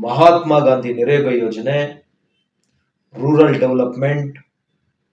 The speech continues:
ಪಂಚಾಯತ್ ರಾಜ್, ಫೋರ್ಟೀನ್ತ್ ಫೈನಾನ್ಸ್,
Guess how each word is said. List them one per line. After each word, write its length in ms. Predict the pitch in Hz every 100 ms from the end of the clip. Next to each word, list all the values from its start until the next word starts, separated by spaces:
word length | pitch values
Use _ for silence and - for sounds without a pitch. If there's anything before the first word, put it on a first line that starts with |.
| _ _ _ -
ಪಂಚಾಯತ್ 640 | 147 160 175 160 139 -
ರಾಜ್, 360 | 143 151 156 - - _ _ _ _ _ _ _ -
ಫೋರ್ಟೀನ್ತ್ 460 | 156 156 180 180
ಫೈನಾನ್ಸ್, 720 | - 127 127 147 147 147 -